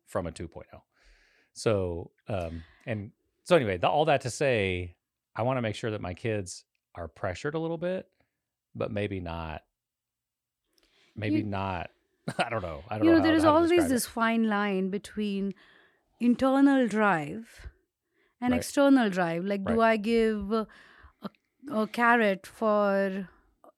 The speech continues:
Speaker 2: for my child to bring home A? And so
Speaker 1: Right.
Speaker 2: that I would not do, because then I'm just telling him that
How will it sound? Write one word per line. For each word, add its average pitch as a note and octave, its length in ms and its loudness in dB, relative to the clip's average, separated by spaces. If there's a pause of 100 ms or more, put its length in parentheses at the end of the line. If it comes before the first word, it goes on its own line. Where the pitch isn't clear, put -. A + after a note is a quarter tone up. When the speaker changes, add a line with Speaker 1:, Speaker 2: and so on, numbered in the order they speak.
(140)
Speaker 2:
for A3 440 -2
my G#3 220 0
child A3+ 420 0
to G#3+ 60 -6
bring G3 320 -4
home G3 280 -4
A? G3 240 -2
And F#3 180 -4 (440)
so A#3 280 -6 (140)
Speaker 1:
Right. F#2+ 200 -4 (200)
Speaker 2:
that C4+ 300 6
I D#4+ 100 6
would A3 220 0
not G#3+ 280 2
do, A#3+ 160 0
because G3+ 440 -2
then G3+ 200 -2
I'm G3+ 280 0
just A3 260 -8
telling B3 320 0
him F#3+ 260 -2
that F#3 280 -4